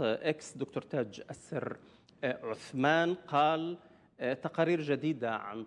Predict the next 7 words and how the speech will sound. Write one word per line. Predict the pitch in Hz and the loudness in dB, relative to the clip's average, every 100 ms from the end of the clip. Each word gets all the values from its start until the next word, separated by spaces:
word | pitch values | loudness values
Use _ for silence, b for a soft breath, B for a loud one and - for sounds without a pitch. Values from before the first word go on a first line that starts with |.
| - | -6
تورط | 120 127 123 123 - - b b b _ 127 | -2 -2 -2 -4 -6 -14 b b b _ -2
الإمارات | 120 120 113 113 - 147 117 120 127 151 175 - - - | -2 0 0 0 2 2 2 4 4 4 2 -10 -20 -20
في | - 185 | -8 -4
دعم | 117 135 127 | 0 0 0
التمرد | 127 - 147 214 139 - | -6 -2 2 2 2 -2
في | |
السودان. | 127 - 120 113 123 160 | -12 -8 -4 0 2 0